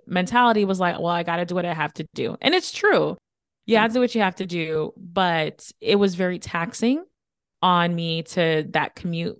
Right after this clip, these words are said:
Speaker 1: But during that commute, I also, like, worked on my blog. So I had purpose, right? Even though it was a long commute, I had purpose and all of that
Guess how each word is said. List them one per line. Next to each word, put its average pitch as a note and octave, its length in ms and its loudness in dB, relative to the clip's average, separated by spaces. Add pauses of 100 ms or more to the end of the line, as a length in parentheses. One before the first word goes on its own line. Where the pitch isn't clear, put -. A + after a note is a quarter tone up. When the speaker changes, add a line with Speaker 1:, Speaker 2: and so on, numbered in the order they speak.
(100)
Speaker 1:
But A3+ 100 2
during C4+ 200 4
that C4+ 140 0
commute, A3 220 0
I F#3 120 0
also, G3 420 -2
like, E3 360 -4
worked F3 400 -2
on E3+ 140 2
my D#3+ 140 0
blog. F#3+ 320 0
So A3+ 100 -4
I A3+ 40 0
had B3 200 -2
purpose, - 580 -8
right? E3+ 220 0
Even F#3+ 160 -2
though G3 80 2
it - 20 0
was F#3 120 -2
a F3+ 40 -6
long E3+ 220 -4
commute, E3+ 260 -8
I E3+ 40 -6
had E3 200 -6
purpose D#3+ 500 -10
and D#3 100 -6
all D#3 100 -4
of D#3 80 -12
that - 220 -10